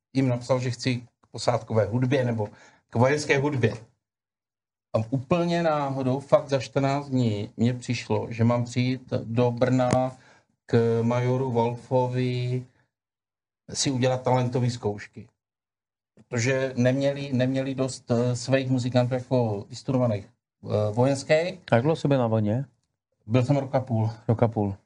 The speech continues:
Speaker 1: No.
Speaker 2: To už byl ročák, no.
Speaker 1: Jo, jo. Takže, eh, takže jsem šel na ty talentovky, ty jsem udělal.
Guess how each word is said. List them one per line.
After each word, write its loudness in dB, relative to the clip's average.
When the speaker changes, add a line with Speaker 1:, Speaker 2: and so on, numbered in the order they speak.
Speaker 1:
No. 2
Speaker 2:
To 4
už -2
byl 2
ročák, -4
no. -2
Speaker 1:
Jo, 0
jo. -6
Takže, 0
eh, -2
takže 0
jsem 0
šel 0
na -2
ty -10
talentovky, -2
ty -6
jsem -2
udělal. -2